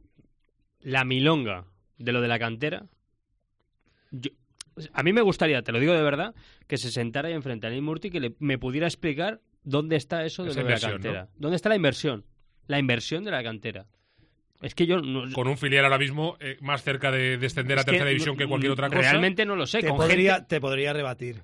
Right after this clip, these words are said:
Speaker 1: Sí, ¿cómo?
Speaker 3: Yo estoy de acuerdo contigo, pero te podría rebatir, hombre, te podría rebatir con Soler.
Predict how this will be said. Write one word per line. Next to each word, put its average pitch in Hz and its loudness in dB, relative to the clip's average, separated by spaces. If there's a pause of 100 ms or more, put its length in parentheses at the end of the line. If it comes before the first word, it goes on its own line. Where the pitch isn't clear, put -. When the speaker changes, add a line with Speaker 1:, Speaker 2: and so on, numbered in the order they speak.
Speaker 1:
Sí, - -4
¿cómo? 156 -8
Speaker 3:
Yo 147 0
estoy 170 2
de 160 2
acuerdo 147 2
contigo, 139 -2
pero 127 -6
te 131 -6
podría 139 -2
rebatir, 156 -2
hombre, 123 -10
te - -18
podría 113 -12
rebatir 123 -10
con 135 -8
Soler. 143 -6